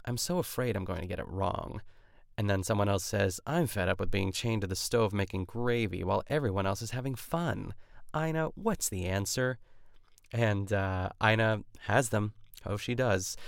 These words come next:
Uh, first, she answers the question of gravy. She says, this is really good. She says, "Don't use turkey drippings the day of. Instead, use frozen chicken drippings and make it the day before."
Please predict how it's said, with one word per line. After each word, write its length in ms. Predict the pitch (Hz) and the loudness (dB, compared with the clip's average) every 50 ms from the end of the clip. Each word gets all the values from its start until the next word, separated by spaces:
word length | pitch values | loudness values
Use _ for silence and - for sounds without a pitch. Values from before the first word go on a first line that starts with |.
| - - - - - - | -12 -10 -10 -8 -2 4
Uh, 240 | 110 104 101 101 - - - | 6 6 6 6 4 2 2
first, 360 | - - 143 147 156 - - | 4 6 6 6 6 4 2
she 160 | - 139 117 117 | 2 2 4 4
answers 320 | 120 117 - 117 113 101 | 4 2 2 0 -2 -2
the 80 | - - | -2 -4
question 600 | - - - 135 120 - - - - 123 117 110 | -4 -2 0 2 2 2 0 0 0 0 0 2
of 240 | - 104 95 - | 0 -2 -4 -4
gravy. 800 | - - 101 92 98 101 113 131 139 107 90 92 - 92 95 101 104 - - - - - - - - - - - - - - - - - - 120 | -8 -8 -6 -2 0 0 0 0 -2 -2 -4 -4 -6 -6 -4 -6 -6 -8 -12 -16 -12 -10 -8 -8 -8 -8 -10 -12 -14 -14 -16 -16 -18 -12 -8 -4
She 220 | - - 151 139 | 0 4 4 4
says, 360 | 120 - 135 120 113 107 98 - | 6 6 6 6 6 6 4 2
this 180 | - 98 - - | -2 -4 -4 -4
is 120 | - - | -6 -6
really 180 | - - - - | -6 -6 -4 -4
good. 200 | - - - - - - - - - - | -4 -4 -4 -6 -10 -10 -10 -10 -8 -6
She 140 | - - 139 | 0 0 2
says, 260 | - 143 135 123 110 | 4 6 4 4 4
"Don't 320 | - 160 185 220 240 254 | 4 4 4 4 4 4
use 180 | 202 151 123 - | 4 4 2 2
turkey 360 | - - - 120 - - 92 | 0 2 2 2 4 4 2
drippings 440 | - - 92 87 - 92 92 90 - | 2 2 0 0 0 0 -2 -2 0
the 80 | - 95 | -2 -2
day 280 | 92 - 104 98 95 | 0 2 2 4 4
of. 360 | 92 95 - - - - - - | 4 2 0 -2 -4 -8 -8 -4
Instead, 540 | 110 107 107 - - - - 151 123 98 95 | -2 -2 -2 -2 -2 2 2 4 4 4 2
use 220 | 95 110 113 - | 2 2 0 0
frozen 640 | - - - - 139 135 147 160 165 139 135 127 123 | 0 -4 -2 0 2 4 4 4 2 2 0 -2 -2
chicken 340 | - - 117 - - 104 98 | -2 -2 -2 0 2 0 0
drippings 560 | - - 95 92 - 95 92 92 90 98 98 | 2 2 2 2 2 0 -2 -2 -2 -4 -4
and 200 | - 113 117 120 | -2 0 0 2
make 180 | 120 123 117 - | 2 2 0 0
it 80 | 113 | -2
the 80 | 107 113 | -2 -2
day 200 | 107 - 104 101 | 0 0 -2 0
before." 640 | 95 98 92 - - 120 123 104 - - - - | -2 -4 -4 -2 0 2 4 4 2 2 -2 -6